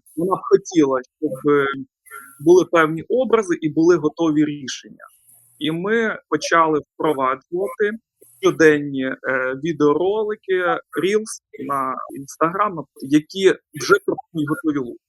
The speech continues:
За рахунок цього було ще додано і збільшено нашу клієнтську базу.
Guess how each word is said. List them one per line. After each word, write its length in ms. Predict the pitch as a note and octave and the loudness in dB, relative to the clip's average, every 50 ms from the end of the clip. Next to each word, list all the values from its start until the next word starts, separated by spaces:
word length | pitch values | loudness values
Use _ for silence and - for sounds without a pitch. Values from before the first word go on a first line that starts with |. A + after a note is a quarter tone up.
| _ - | _ -14
За 60 | - E3 E3+ | -12 -10 -10
рахунок 280 | D3+ - F#3 D#3 D3+ D3+ _ | -6 -4 -2 -4 -4 -4 _
цього 260 | C3 C3 B3 A3 F#3 | -2 -2 0 0 -2
було 340 | D3+ D3+ D3 C#3+ C#3+ C#3 - - | -2 -2 -2 -2 -2 -4 -6 -8
ще 300 | - - - - F3+ D#3 C#3 B2+ - - - - | -10 -10 -4 2 4 4 4 4 0 -4 -6 -2
додано 380 | E3+ F#3+ G3 - F3 E3+ D#3 D3 - | 0 0 0 -2 -4 -8 -8 -8 -8
і 100 | - C#3 C#3 C#3 C3 - - - C3+ C3+ | -8 -8 -6 -4 -6 -6 -8 -12 -16 -18
збільшено 640 | C3+ - D#3+ D#3 D3+ - D3 C3+ C3+ C3 B2+ B2 - - _ | -6 -4 -4 -2 -2 -6 -8 -6 -6 -4 -6 -6 -8 -10 _
нашу 320 | B2+ C3 C#3 C#3 - - B2 - _ | -4 -4 -2 -4 -4 -10 -14 -14 _
клієнтську 460 | - - - - - - _ - - _ | -12 -12 -12 -12 -14 -18 _ -20 -20 _
базу. 320 | - - - - _ _ | -18 -18 -18 -18 _ _